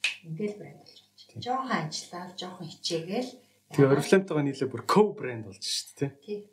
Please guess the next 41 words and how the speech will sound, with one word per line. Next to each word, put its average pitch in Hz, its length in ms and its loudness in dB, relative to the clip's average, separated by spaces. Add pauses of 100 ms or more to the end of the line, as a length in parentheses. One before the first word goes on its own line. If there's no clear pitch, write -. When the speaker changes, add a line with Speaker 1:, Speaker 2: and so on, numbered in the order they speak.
Speaker 2:
Oriflame 165 560 0
нараа, 117 340 -4
Oriflame 147 460 -6
зулаа 107 340 -10
болох - 260 -14
уу? 110 100 -14 (260)
Speaker 1:
Болно. - 260 -20 (160)
Брэнд 277 380 0
яаж 226 240 0
болж 190 260 -8
ийн 180 140 -12
вэ 170 80 -14
гэхээр - 240 -14 (320)
жишээнүүд 240 460 0
нь 185 100 -12
бол 170 260 -12
маш 208 220 -6
хурцтай - 420 -12
яаж 151 220 -12
ийм 151 100 -16
гэхээр - 240 -20
амьдралын 190 460 -6
хэв 180 80 -4
маягаа 156 360 -10 (100)
болцсон. - 420 -18 (1500)
Speaker 2:
За. - 160 -8
Speaker 1:
Амьдралын 190 240 -10
хэв 151 160 -10
маяг. - 160 -20
Би 214 80 -8
өдөр, 202 300 -6 (240)
өглөө - 280 -2
босоод - 340 0 (360)
би 190 60 -18
одоо 170 260 -6
ингэж, 165 200 -10 (480)
а, - 180 -18
зөв 196 180 2
ийм 180 240 0
хоол 151 180 -4
идчихээн. 220 420 -10